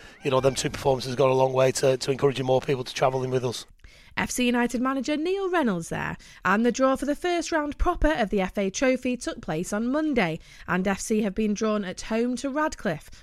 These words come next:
Speaker 2: with the tie to take place at Broadhurst Park on Saturday the twenty-eighth of October. But next up for the Reds will be that Manchester Premier Cup match at the Tameside Stadium on Tuesday night, as F C United take on Curzon Ashton.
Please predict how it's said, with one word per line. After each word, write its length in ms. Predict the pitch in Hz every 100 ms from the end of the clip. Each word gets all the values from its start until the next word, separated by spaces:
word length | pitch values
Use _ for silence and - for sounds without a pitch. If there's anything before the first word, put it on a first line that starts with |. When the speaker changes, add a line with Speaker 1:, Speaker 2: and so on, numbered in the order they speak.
| -
Speaker 2:
with 160 | 214
the 60 | 208
tie 260 | - 226
to 80 | 220
take 240 | - 214 214
place 320 | 220 294 -
at 120 | 208
Broadhurst 480 | 196 185 185 180 -
Park 320 | 190 196 -
on 140 | 269
Saturday 540 | 269 381 359 208 165 170
the 80 | 208
twenty-eighth 640 | - 170 175 202 185 202
of 100 | 233
October. 600 | 262 - 220 185 170 156 - - _ - -
But 140 | -
next 320 | 190 185 - 208
up 100 | 220
for 60 |
the 120 | 214
Reds 260 | 208 226 226
will 80 | 240
be 180 | 254 254
that 240 | 262 254
Manchester 540 | 240 262 277 - 285
Premier 420 | 254 311 294 302 254
Cup 220 | - 208
match 340 | 208 - -
at 80 | -
the 80 | 196
Tameside 540 | - 226 202 202 190
Stadium 520 | - 262 269 240 226
on 200 | 226 320
Tuesday 500 | 302 - 175 185 170
night, 380 | 190 226 180 - - - -
as 100 | 214
F 140 | 247
C 160 | - 247
United 480 | 269 320 302 277
take 240 | - 320 320
on 160 | 339
Curzon 360 | 320 208 170 175
Ashton. 460 | 190 - - 165